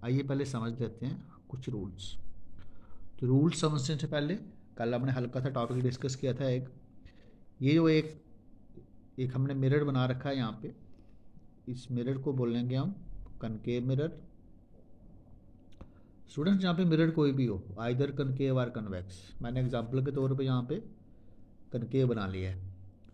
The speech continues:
तो ये एक इमेजिनरी लाइन है, जिसको हमने कल क्या बोला था,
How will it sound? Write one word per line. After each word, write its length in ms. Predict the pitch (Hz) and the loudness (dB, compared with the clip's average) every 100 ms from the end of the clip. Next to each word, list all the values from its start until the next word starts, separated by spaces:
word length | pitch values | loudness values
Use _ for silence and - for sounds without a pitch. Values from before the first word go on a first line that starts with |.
| - - - - - | -20 -20 -20 -20 -2
तो 80 | 127 | 4
ये 160 | 135 151 | 6 6
एक 200 | 151 - | 4 -4
इमेजिनरी 520 | 123 120 120 127 143 151 | -2 0 2 2 4 4
लाइन 280 | 151 156 185 | 4 2 0
है, 60 | - - - - | -4 -8 -14 -6
जिसको 260 | 123 - 131 | -4 0 0
हमने 160 | 139 | 2
कल 160 | 135 143 | 2 2
क्या 140 | 156 | 2
बोला 240 | 151 143 139 | 4 4 4
था, 160 | 165 | 2